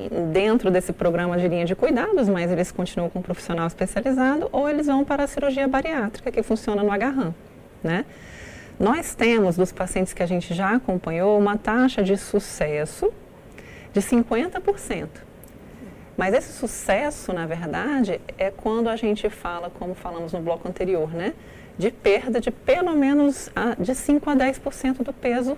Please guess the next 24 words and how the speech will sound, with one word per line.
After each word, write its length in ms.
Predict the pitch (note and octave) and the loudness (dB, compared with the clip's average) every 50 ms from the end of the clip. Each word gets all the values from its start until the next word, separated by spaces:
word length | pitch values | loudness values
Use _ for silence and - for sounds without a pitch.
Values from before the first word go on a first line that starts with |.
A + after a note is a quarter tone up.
| - - | -4 -2
inicial. 720 | - C#4 C#4 B3+ C4 C4+ - - - D#4 D4+ A#3 F3+ D#3 D#3+ - - - - - - - - - - - - | 0 2 4 4 4 2 0 -2 -4 -2 -2 0 -2 -2 -4 -8 -14 -20 -20 -20 -20 -20 -20 -20 -20 -14 -8
Porque 280 | - F#3 F3+ - - G3+ | -6 -4 -2 2 4 4
aí 180 | F#3+ F#3+ G3 | 6 6 6
a 60 | A3 B3 | 6 6
gente 200 | B3+ B3 C4 - | 6 4 4 2
tá 140 | - G#3+ | 0 0
garantindo 580 | G3+ F#3+ F#3+ F#3+ F#3 F#3+ - - C4+ C#4+ C#4 C4 | 2 2 2 2 0 0 0 4 4 6 6 4
saúde. 760 | - - - C4 D#4+ D#4 B3 F#3+ F3 E3 D3+ - - - - - - - - - - - - - - - - - - - | 2 0 -2 0 2 4 4 4 4 2 0 -4 -8 -12 -16 -20 -20 -20 -20 -20 -20 -20 -20 -20 -20 -20 -20 -18 -14 -8
A 60 | D#3+ | -4
gente 280 | - F3+ F3+ - - | -2 -2 0 2 2
não 140 | G3+ G3 G3+ | 2 2 2
tá 160 | G3+ G3 G3+ G3+ - - - - | 2 0 -2 -2 -6 -16 -20 -4
colocando 480 | - - F#3+ G3 G3 G3 - F#3+ G3+ G#3+ | 2 4 4 4 4 4 2 2 2 2
a 60 | A3 | 2
proposta 500 | G#3+ - G#3 G3+ - F#3+ F#3 G3 - A3 | 2 2 0 2 4 4 4 4 4 0
de 80 | G3+ - | 0 0
que 100 | - G#3 | 2 2
eles 140 | F#3 G#3 | 2 2
sairão 480 | - - G3+ G3+ G3+ F#3+ F#3+ G3 G3+ G3+ | 2 2 2 4 4 4 4 4 4 4
dali 280 | G3 F#3+ F3+ F#3 G#3 A3 | 4 4 4 4 4 2
sem 380 | - - - A3+ B3 C#4+ C#4 | 2 0 2 4 4 6 6
a 160 | B3+ B3+ A#3+ - - | 4 2 0 0 0
obesidade 880 | F#3+ G3 A#3 B3+ A3 G3+ G#3 G#3+ G3+ G3 G3+ F3+ E3+ E3+ E3+ E3+ F3 F3 | 2 2 4 4 4 4 2 2 2 2 0 0 0 0 0 -2 -2 -2
necessariamente, 880 | E3+ F3+ - F#3 - - F#3+ F#3 F#3+ F3+ D#3+ D3+ C#3+ - - - - | -4 -4 -6 -6 -4 -4 -4 -2 -2 -2 -4 -4 -6 -8 -10 -14 -16